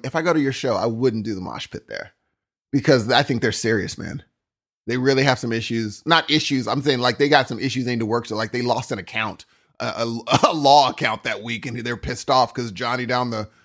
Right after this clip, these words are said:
aisle got it. So I'm like, "Yeah, I'm not gonna get into that mosh pit."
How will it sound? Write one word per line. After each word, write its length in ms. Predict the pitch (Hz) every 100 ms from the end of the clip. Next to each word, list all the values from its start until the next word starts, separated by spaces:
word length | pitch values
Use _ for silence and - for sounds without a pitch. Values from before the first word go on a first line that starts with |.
| _ _ - - -
aisle 320 | 127 143 120
got 260 | 113 95 90
it. 180 | - 123
So 80 |
I'm 80 | 135
like, 160 | 143 131
"Yeah, 100 | 139
I'm 80 | 151
not 120 | 139
gonna 120 | 98
get 140 | 170
into 160 | 165 80
that 220 | 78 -
mosh 240 | 95 87 -
pit." 220 | - -